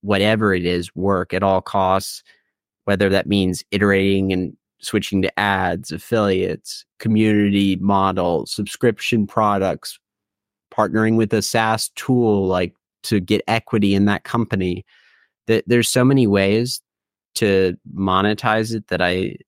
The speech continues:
I think y-, as long as you basically are willing to stick with it and you have the financial means to do so. So part of that is you have to kinda, like, get yourself to a place where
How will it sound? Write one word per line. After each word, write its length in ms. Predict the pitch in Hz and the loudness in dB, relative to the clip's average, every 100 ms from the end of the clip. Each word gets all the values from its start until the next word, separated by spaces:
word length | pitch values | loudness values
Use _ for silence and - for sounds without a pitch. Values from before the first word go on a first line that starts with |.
| _ - | _ -10
I 140 | 101 | -8
think 320 | - 101 92 _ _ _ _ | -2 -2 -2 _ _ _ _
y-, 120 | 87 - _ _ _ | -20 -20 _ _ _
as 140 | 110 101 | -2 2
long 240 | 117 131 | 2 4
as 180 | 139 - | 0 0
you 80 | 107 | 0
basically 460 | 107 107 - 110 | 0 0 -2 0
are 80 | 98 | 0
willing 380 | 92 95 95 98 | 2 2 0 -2
to 260 | - 92 98 | -2 -4 -4
stick 320 | - 101 - | -4 -4 -2
with 180 | 110 - | -2 0
it 220 | 120 - _ _ _ _ _ - | -4 -4 _ _ _ _ _ 0
and 140 | 110 | 2
you 80 | 107 | 2
have 220 | 110 107 | 0 -4
the 40 | |
financial 640 | 123 110 107 107 - 107 98 | -4 -2 0 0 0 0 2
means 460 | 98 101 98 98 | 4 4 2 -2
to 120 | - | -8
do 200 | 92 101 | -6 -4
so. 340 | 101 - - - _ - | -6 -8 -12 -14 _ -16
So 220 | - 95 | -6 -6
part 300 | - 101 104 | 0 0 2
of 40 | |
that 140 | 104 101 | 2 2
is 380 | 101 95 - - - _ _ | 2 0 -6 -14 -20 _ _
you 380 | - 80 98 92 | -18 -6 -2 0
have 260 | 90 95 | -2 -4
to 120 | - - | -4 -2
kinda, 280 | 104 98 95 | 0 0 0
like, 240 | 92 87 | -2 -2
get 180 | 104 - | -4 -2
yourself 400 | 95 - 95 - | -4 0 -2 0
to 140 | 107 | -4
a 40 | 90 | -4
place 440 | - 92 95 - | -2 0 0 -4
where 440 | - 87 87 95 | -4 -2 -2 -4